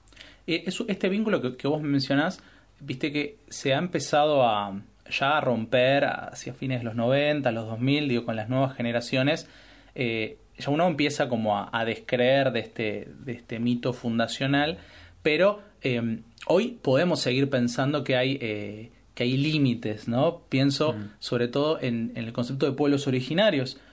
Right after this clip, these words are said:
Speaker 1: que es un, es un, que es un concepto de, de vuelta que puede resultar falaz,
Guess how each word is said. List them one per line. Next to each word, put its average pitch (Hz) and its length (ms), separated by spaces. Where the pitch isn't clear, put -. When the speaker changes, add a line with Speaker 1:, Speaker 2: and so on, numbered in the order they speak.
Speaker 1:
que - 80
es 135 80
un, 120 120
es - 180
un, 117 340
que 180 80
es - 100
un 208 60
concepto 151 440
de, - 140
de 104 100
vuelta 120 320
que 113 380
puede 156 180
resultar 131 340
falaz, 143 460